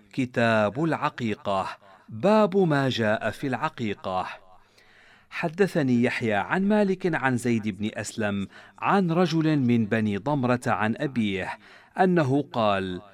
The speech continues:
سئل رسول الله صلى الله عليه وسلم عن العقيقة فقال: "لا أحب العقوق"، وكأنه إنما كره الاسم، وقال:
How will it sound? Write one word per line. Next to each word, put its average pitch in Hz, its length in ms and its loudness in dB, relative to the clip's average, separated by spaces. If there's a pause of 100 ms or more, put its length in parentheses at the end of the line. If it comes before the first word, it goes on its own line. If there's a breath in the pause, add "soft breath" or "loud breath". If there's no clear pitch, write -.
سئل 117 560 0
رسول 156 360 0
الله 110 420 0
صلى 143 260 0
الله 110 400 0
عليه 104 380 -2
وسلم 135 640 0 (300 loud breath)
عن 180 300 4
العقيقة 117 920 0
فقال: 101 760 2 (260 loud breath)
"لا 151 440 4
أحب 107 420 -2
العقوق"، 107 1000 4 (280 loud breath)
وكأنه 135 920 4
إنما 117 540 2
كره 101 440 -4
الاسم، 101 520 -4 (440 loud breath)
وقال: 170 680 4